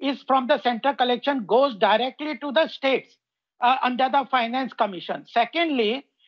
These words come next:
a lot of direct schemes are, uh, uh, uh, uh, from the center, which are, uh, being distributed by the states. So major fund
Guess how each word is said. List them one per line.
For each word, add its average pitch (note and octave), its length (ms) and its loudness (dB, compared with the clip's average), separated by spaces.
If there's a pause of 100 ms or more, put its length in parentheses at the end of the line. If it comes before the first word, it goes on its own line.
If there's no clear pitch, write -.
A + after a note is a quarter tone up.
(160)
a B3 80 0
lot A#3 340 2
of D4 220 2
direct A#3 440 2 (120)
schemes D4 420 -10
are, D4 300 2 (160)
uh, C4 100 0
uh, B3+ 480 0
uh, B3+ 200 0 (280)
uh, A#3+ 260 0
from C4 200 -2
the B3+ 160 0
center, G#3+ 580 0 (400)
which D#4 300 -4 (160)
are, C4 300 2 (180)
uh, C4+ 180 0
being C4 340 -8
distributed B3 680 -4
by B3+ 160 2
the C#4+ 180 2
states. - 380 -2 (400)
So F4+ 200 2
major B3+ 640 0
fund D#4 340 -2